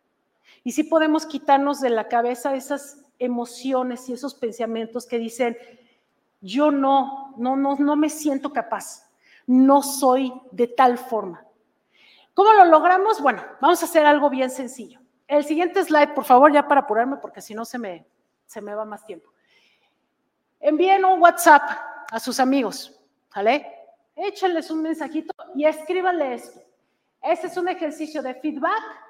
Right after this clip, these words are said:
o sea, de re-, retroalimentación. Si tuvieras que definir cómo soy en una sola palabra o una sola frase, ¿cuál sería?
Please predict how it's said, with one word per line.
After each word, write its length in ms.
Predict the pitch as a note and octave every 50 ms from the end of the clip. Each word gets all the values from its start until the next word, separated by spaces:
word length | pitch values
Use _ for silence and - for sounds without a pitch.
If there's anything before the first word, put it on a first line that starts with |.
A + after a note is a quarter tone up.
| _ _ _
o 80 | - G3+
sea, 220 | - C#4+ C#4 C4+
de 120 | B3+ B3 A#3
re-, 300 | - - G#3 G3 G3 G3
retroalimentación. 840 | G#3 G3+ G3+ - F#3+ F#3+ G3 G3+ G#3+ A3 - D4 C#4 - G4 A4 A4 G#4+ - - - - - _ _ _ _ _ _
Si 200 | _ - D4+ D4+
tuvieras 480 | E4+ E4 D4+ E4+ F4 F#4 F#4 F4+ F4+ F4+ - -
que 120 | D#4+ D4+
definir 680 | D4+ D#4+ D#4 D#4 D#4 D4 C#4 C#4+ C#4+ C#4+ - D4 C#4+ -
cómo 300 | C#4 C4+ C#4 C#4 C#4+ C#4
soy 360 | C#4 C#4 C#4 B3 A#3+ A#3+ A#3
en 100 | A3+ A#3+
una 200 | A#3+ B3 B3+ B3
sola 340 | B3 - C4 A#3+ A#3+ A#3+ A#3
palabra 480 | A#3+ C4 C#4 D4+ D#4+ E4+ E4 F4 F4 E4+ - - A3+
o 100 | A#3 A3+
una 240 | B3 B3 B3+ B3
sola 340 | A#3+ - C4 A#3+ B3 B3 B3
frase, 500 | B3 - F4 F4 E4 E4+ - F4+ F4+ F#4 F#4 - _ _ _ _ _ _ _ _
¿cuál 380 | - D#4+ D#4 D4+ D#4 D4+ C#4+
sería? 640 | - - - - A3+ G#3 G3 G3 F#3 E3 - -